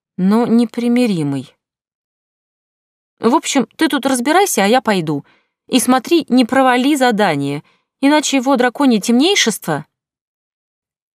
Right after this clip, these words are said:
Что сотворит со мной это самое темнейшество, она не сообщила,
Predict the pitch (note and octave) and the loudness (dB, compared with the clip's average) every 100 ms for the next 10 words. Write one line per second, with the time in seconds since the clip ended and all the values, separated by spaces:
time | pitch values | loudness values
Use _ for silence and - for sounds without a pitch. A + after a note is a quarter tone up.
0 | _ - - C#4 C4 - - G3 F#3+ G3 | _ -16 -6 -4 -4 -6 -12 -12 -8 -6
1 | G#3 G#3+ - - E3+ F3+ F#3 E3 - - | -2 -4 -4 -8 -6 -4 -4 -6 -8 -8
2 | F3+ E3 - D#3+ - F#3+ E3 D#3 C#3+ - | -8 -8 -12 -14 -6 -4 -4 -6 -12 -12
3 | E3 F#3+ D#4+ - F3+ - - D3+ - _ | -6 -4 -4 -6 -12 -14 -12 -12 -14 _
4 | _ _ _ _ - F#3 A#3+ D#4+ - F4 | _ _ _ _ -8 -4 -2 -2 -4 -6
5 | - - F#3 D3+ C#3+ | -6 -8 -6 -6 -8